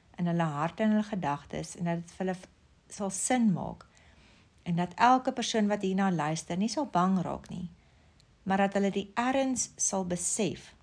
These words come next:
van om hulle saak vandag nog reg te maak. Want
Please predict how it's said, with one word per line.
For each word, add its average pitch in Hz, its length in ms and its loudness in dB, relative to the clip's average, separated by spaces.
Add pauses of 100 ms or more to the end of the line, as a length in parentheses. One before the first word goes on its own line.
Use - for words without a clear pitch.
(300)
van 180 160 0
om 170 80 2
hulle 165 160 0
saak 165 540 0 (240)
vandag 160 420 -2
nog 160 220 -4
reg 147 260 -8
te - 140 -10
maak. 107 320 -8 (640)
Want 190 320 6